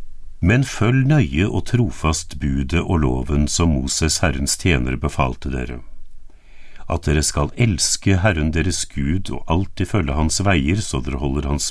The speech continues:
bud, holder fast ved ham og tjener ham av hele deres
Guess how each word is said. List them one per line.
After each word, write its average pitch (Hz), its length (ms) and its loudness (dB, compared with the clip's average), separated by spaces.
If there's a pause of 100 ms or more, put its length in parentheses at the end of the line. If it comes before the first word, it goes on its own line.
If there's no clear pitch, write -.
bud, 80 400 -2 (640)
holder 76 320 2
fast - 400 -4
ved 95 160 2
ham 87 240 2
og 69 160 -2
tjener 69 480 0
ham 85 160 2
av 64 160 -2
hele 69 240 0
deres 67 300 -4